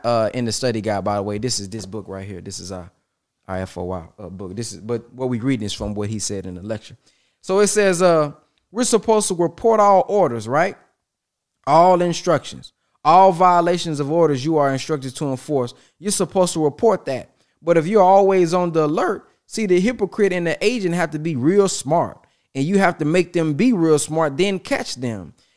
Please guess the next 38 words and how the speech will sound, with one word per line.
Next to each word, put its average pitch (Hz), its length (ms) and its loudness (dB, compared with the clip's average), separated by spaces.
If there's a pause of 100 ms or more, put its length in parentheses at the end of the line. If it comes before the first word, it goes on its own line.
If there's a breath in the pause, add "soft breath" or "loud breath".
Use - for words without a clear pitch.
And 165 160 0
the 160 140 4
only 226 280 2
way 220 200 4
you 214 180 0
can 185 180 0
be 190 120 0
alert, 196 640 2
you 180 140 -6
can't 226 420 -2
engage 214 640 0
in 240 140 0
slack - 440 -4
talk. - 440 -2 (600)
Somebody's 214 560 4
not 208 220 0
treating 226 320 0
you 226 120 0
right. 226 320 2 (180 soft breath)
You're 254 300 2
a 240 40 4
man. 208 440 0 (220)
We 254 160 2
found 208 440 2
you 214 120 4
a 202 60 6
man, 208 300 0
and 202 120 0
we're 214 80 4
going 220 280 0
to 214 140 0
hope 233 340 2 (180 soft breath)
to 233 100 0
make 233 280 0
you 240 120 2
a 220 40 6
better 254 280 0
man. 143 400 -2